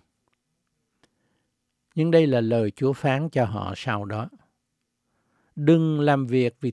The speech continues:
thức ăn hay hư nát, mà vì thức ăn còn mãi đến sự sống đời đời. Là thức ăn con người, tức là Chúa Giêsu, sẽ ban cho các người." Bánh là thức ăn cho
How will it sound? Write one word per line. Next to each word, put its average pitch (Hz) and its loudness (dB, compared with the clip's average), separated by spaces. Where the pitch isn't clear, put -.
thức - -8
ăn 160 -2
hay 165 -6
hư 156 -2
nát, 180 -2
mà 131 0
vì 123 0
thức 226 -4
ăn 175 -4
còn 123 2
mãi 113 0
đến 175 -6
sự 110 -8
sống 160 -4
đời 104 -2
đời. 92 -6
Là 113 -12
thức 180 -6
ăn 135 -4
con 135 0
người, 123 4
tức 147 -2
là 110 -2
Chúa 123 -6
Giêsu, 113 -6
sẽ 117 -10
ban 117 -4
cho 110 -10
các 113 -10
người." 101 -10
Bánh 185 4
là 143 0
thức 208 -2
ăn 143 -4
cho 135 -4